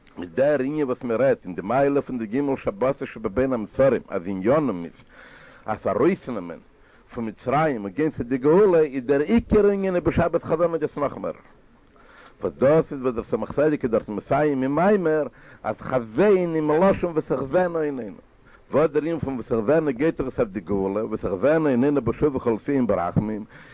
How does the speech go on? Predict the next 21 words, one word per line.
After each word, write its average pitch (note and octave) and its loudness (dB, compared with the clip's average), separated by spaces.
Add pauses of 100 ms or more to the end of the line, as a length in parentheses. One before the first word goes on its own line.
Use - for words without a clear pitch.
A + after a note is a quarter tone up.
איז - -4
דאס D#3+ 4
דער D3+ 2
קשר F3 -2
פון D#3+ -8
די D#3+ -6
ענינים. D3 0
אבער D#2+ -8
דער F#2+ -6
ג' D#3 0
שבתות, C3+ -2
שביי C3+ -8
בין C3+ 0
המצרים, C#3 0
דאס C3+ -2
דער C3+ -2
ענין C#3 0
פון C#3+ -6
מ"ב. C#3+ 0 (500)
דער B2 -2
מ"ב C3+ 0